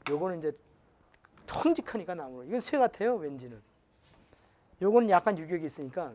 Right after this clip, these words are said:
습도 조절에 이게 완충 역할을 해요. 그래야 이게 가능합니다.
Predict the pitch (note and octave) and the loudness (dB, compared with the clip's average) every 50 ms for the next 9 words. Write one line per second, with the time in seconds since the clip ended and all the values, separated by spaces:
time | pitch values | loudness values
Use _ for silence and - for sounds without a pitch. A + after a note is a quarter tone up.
0 | - - - - A3+ - - A3+ G3+ - D3 C3 C#3 C3+ D#3 C#3+ B2+ C3 B2+ A#2 | -16 -18 -18 -18 -16 -6 -4 -4 -2 -2 -4 -8 -6 -8 -8 -8 -8 -10 -8 -8
1 | B2+ D3+ D3+ D#3+ F3+ E3+ E3 D#3 - D#3+ D3 - A3 A3+ E3+ G#2+ - - _ _ | -8 -8 -10 -10 -12 -14 -12 -12 -12 -14 -12 -8 -8 -8 -8 -8 -12 -18 _ _
2 | _ _ _ _ _ _ _ _ _ _ - - - - - - - - F3 G3+ | _ _ _ _ _ _ _ _ _ _ -20 -20 -20 -20 -20 -20 -12 0 4 4
3 | G#3 F#3+ E3+ E3 E3 - - D3 C#3+ C#3 B2 A2+ A2 G#2 - | 6 6 4 2 0 -2 -4 -6 -8 -6 -8 -10 -12 -16 -18